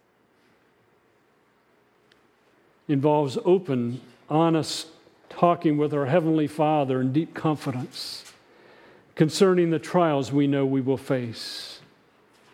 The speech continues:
This definitely involves surrender to God's will.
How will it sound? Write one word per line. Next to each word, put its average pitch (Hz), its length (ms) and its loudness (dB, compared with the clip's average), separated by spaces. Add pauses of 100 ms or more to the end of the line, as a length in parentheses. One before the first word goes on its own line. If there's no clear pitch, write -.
(440)
This 170 180 2
definitely 185 600 4
involves 156 600 0
surrender 156 500 2
to 143 100 0
God's 143 360 0
will. 127 440 -4